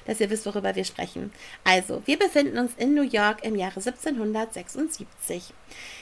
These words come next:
Der junge Alexander Hamilton kommt ohne Geld oder großen Namen aus der Karibik nach Amerika, um sich der Revolution gegen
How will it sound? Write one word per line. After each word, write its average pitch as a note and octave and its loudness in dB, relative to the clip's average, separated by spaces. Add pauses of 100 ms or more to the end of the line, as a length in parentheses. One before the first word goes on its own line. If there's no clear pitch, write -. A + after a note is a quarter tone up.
(140)
Der D#4+ 8
junge C#4+ 6
Alexander A3+ 0
Hamilton G#3 -2
kommt F#3 -4
ohne E4+ 2
Geld A#3+ 4
oder D4 2
großen A#3 -4
Namen G3+ -2
aus C4+ -2
der C#4 0
Karibik G#3+ -4
nach G3 -4
Amerika, G3 0 (340)
um B3 4
sich A#3+ -2
der G3 0
Revolution F#3+ -2
gegen F#3 -4